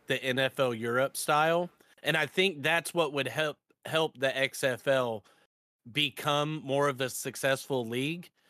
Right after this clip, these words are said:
is if they become an actual, like, stopgap for guys, you know, that essentially that's what it is now, but be team affiliated.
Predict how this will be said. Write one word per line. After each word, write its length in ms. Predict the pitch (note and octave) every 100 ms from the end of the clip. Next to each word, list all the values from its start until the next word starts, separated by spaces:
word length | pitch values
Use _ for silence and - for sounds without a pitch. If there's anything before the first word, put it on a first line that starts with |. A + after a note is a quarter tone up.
| _ _
is 240 | D3 D3 B2
if 160 | D3
they 160 | - D3+
become 420 | D3 C#3+ D#3+ D#3+
an 120 | D3
actual, 640 | - D3 D3+ - D#3+ D#3 D3
like, 320 | C#3 C3+ A#2
stopgap 920 | - - D#3 D#3 - B2 A#2+ A2 -
for 160 | - C3
guys, 380 | C3 C3 C3+ C3
you 80 |
know, 240 | C3+ C3 B2+
that 280 | B2+ B2+ -
essentially 600 | D#3 C#3 - F3 - F3
that's 200 | D3+ C#3+
what 140 | D3+ D3
it 100 | C#3+
is 240 | C#3 A2
now, 440 | C3 C#3+ A2 G#2 - _ _ _ _ _
but 440 | B2 A2 E3 D3+ C3
be 160 | E3 D3+
team 420 | - F#3 F3+ E3
affiliated. 840 | C#3+ - D#3 D#3 C3 A#2 G#2 F#2